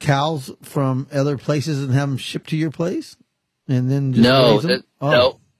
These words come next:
Speaker 2: nope. So so how the beef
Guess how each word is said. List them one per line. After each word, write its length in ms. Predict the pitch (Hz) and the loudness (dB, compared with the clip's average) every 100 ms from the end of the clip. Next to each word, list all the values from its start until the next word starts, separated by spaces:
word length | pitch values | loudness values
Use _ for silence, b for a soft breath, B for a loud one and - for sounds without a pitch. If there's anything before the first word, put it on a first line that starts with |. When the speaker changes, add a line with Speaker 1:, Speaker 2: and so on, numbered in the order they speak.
| _ - | _ -10
Speaker 2:
nope. 360 | 117 123 131 - | -4 0 0 -2
So 480 | - 139 127 120 - - _ _ b b b b b b b - | -2 2 4 2 -2 -20 _ _ b b b b b b b -2
so 320 | 151 143 139 | 4 6 4
how 320 | 107 - 151 | 2 -2 2
the 80 | 156 | 2
beef 220 | 139 156 | 2 -2